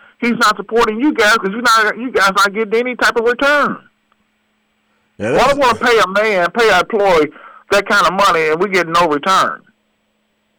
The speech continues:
Speaker 2: Yeah, no, I mean, that, that's fair. I mean, the return on investment definitely has not come yet. Kenny Payne has definitely, you know, his, I think his salary is about three and a half million.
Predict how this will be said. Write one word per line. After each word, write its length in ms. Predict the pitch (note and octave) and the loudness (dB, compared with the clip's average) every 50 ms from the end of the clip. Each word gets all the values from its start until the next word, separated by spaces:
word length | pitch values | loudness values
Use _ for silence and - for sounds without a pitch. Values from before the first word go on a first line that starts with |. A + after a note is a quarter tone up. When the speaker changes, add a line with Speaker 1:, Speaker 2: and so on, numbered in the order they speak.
| _ _ _ _ _ _ _ | _ _ _ _ _ _ _
Speaker 2:
Yeah, 260 | C3+ D#3 G3+ B3+ G#3 B2 - | -6 -4 -4 -4 -6 -10 -12
no, 240 | - B2+ E3 A3+ B3+ | -8 -6 -4 -2 -2
I 100 | G3 F#3 | -2 -2
mean, 140 | F3+ F#3 F3+ | -2 -2 -2
that, 160 | G3+ C4 G#3+ | -2 -4 -2
that's 220 | D#3 F3 - - | -2 -4 -4 -4
fair. 180 | - E3 F#3+ F#3+ | -4 -4 -2 -2
I 80 | E3+ E3 | -2 -2
mean, 140 | D#3+ D3+ | -2 -4
the 80 | C#3+ C#3+ | -4 -4
return 340 | C#3 D3+ D3 A3+ B3 D4 C#4 | -4 -4 -4 -2 -2 -2 -2
on 100 | A#3+ G#3+ | -2 -4
investment 460 | G3 F3 E3 F3+ F3 E3+ D3+ C#3 B2+ | -4 -4 -2 -2 -2 -4 -4 -6 -4
definitely 480 | C#3+ D#3 E3+ E3 D#3 C#3+ C3+ C#3 C3+ C#3 | -2 -2 -2 -4 -4 -6 -6 -6 -4 -4
has 220 | C#3+ C3+ C3+ B2+ | -2 -4 -4 -4
not 240 | C3+ C3 B2 A#2 - | -6 -6 -6 -6 -8
come 260 | - C3+ A#2+ G#2+ G2+ | -8 -8 -6 -8 -8
yet. 240 | G2 F#2+ F2 E2 F#2 G#2+ A2+ G2+ - - - - _ | -10 -10 -10 -10 -10 -10 -10 -10 -12 -16 -20 -14 _
Kenny 240 | - F#3+ A3 B3 G#3+ | -6 -6 -6 -4 -4
Payne 320 | A3+ G#3+ G#3 G#3 G3 F#3 | -4 -2 -2 -2 -4 -4
has 180 | E3+ D#3+ D3 C3 | -4 -4 -6 -4
definitely, 680 | B2+ D#3 E3 E3+ D#3 D#3+ D#3+ E3 D#3 D3+ D3+ D3+ D3 D#3 | -2 -2 -2 -2 -4 -4 -6 -6 -4 -4 -4 -4 -6 -6
you 80 | D#3 | -6
know, 140 | C3+ A#2+ B2+ | -4 -4 -4
his, 160 | C3 C3 C3+ | -4 -4 -6
I 40 | C3+ | -8
think 220 | - D#3+ D3 C#3 | -6 -8 -8 -8
his 100 | C#3 C3 | -10 -8
salary 300 | - D3+ C#3+ C#3 C#3 C3 | -6 -6 -4 -4 -4 -4
is 80 | B2 A#2+ | -6 -6
about 200 | A2+ B2+ A#2 A2 | -6 -6 -6 -6
three 120 | B2 C3 | -6 -8
and 80 | B2+ A#2+ | -8 -6
a 40 | B2 | -6
half 200 | B2 A#2+ A#2 A2 | -4 -4 -6 -6
million. 420 | A#2 B2 B2 A#2 G#2+ G2+ F#2 F2+ | -6 -6 -6 -6 -6 -8 -10 -14